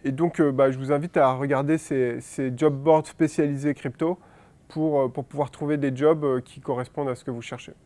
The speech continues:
Et enfin, il y a une troisième, euh, troisième segment. Pardon, pardon, je voudrais ajouter encore un, un truc par rapport à ce,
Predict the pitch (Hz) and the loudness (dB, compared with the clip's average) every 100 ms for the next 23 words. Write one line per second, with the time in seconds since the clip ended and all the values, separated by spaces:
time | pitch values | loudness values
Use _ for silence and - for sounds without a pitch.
0 | _ _ _ - - - - _ - 156 | _ _ _ -20 -20 -20 -20 _ 4 6
1 | 160 247 240 196 175 156 - 220 220 196 | 10 10 12 12 10 4 2 6 8 10
2 | 214 208 180 165 156 147 143 139 139 208 | 8 10 8 10 10 10 6 2 0 4
3 | 208 175 214 185 - 208 170 190 185 - | 4 6 6 6 2 2 6 4 4 0
4 | _ _ _ _ _ _ _ _ _ _ | _ _ _ _ _ _ _ _ _ _
5 | _ _ - 165 156 135 - _ _ _ | _ _ 0 2 4 0 -6 _ _ _
6 | - 139 139 127 143 151 156 156 - 151 | -8 -4 -2 -2 -2 4 6 6 4 2
7 | 160 165 190 170 196 175 160 - 156 147 | 2 2 2 2 2 2 2 4 4 2
8 | - 175 165 147 143 160 143 131 - 139 | -4 -2 0 2 2 0 0 -2 -2 -2
9 | 127 123 120 120 | 0 -2 -4 -6